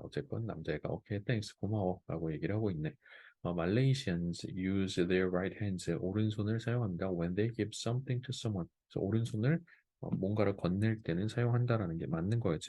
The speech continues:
그러니까 왼손으로 사용하지 말라고 했으니까는 <laughs> 입으로 전해주진 않을 거 아니야.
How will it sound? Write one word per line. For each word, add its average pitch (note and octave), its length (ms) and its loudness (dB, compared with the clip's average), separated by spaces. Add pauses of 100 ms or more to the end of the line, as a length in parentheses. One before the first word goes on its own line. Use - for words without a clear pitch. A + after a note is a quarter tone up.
그러니까 - 120 -2
왼손으로 G#2 420 4
사용하지 C3+ 420 4
말라고 F#2+ 340 4
했으니까는 F2+ 540 -2 (100)
<laughs> - 280 -2 (280)
입으로 A#2 340 2
전해주진 G2 520 0
않을 G#2+ 220 0
거 - 120 -2
아니야. E2+ 320 -2